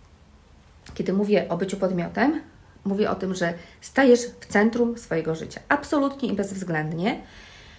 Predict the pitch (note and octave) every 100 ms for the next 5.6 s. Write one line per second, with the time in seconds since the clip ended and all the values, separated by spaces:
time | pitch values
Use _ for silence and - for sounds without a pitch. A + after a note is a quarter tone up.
0 | - B3 D#4 D4+ D4 C#4 A#3+ A#3+ A3 G#3+
1 | - F#3+ F3+ F#3 - A3 G#3+ G#3 F3+ G#3
2 | F#3+ F#3+ F#3+ F#3 F3 A#3+ A#3+ D4 B3+ -
3 | D#4 D4 B3+ - A3+ A3 G#3 G#3 C#4+ -
4 | - - - - D#4 F4 D#4 C4 B3+ B3+
5 | C4 C4 - - A#3+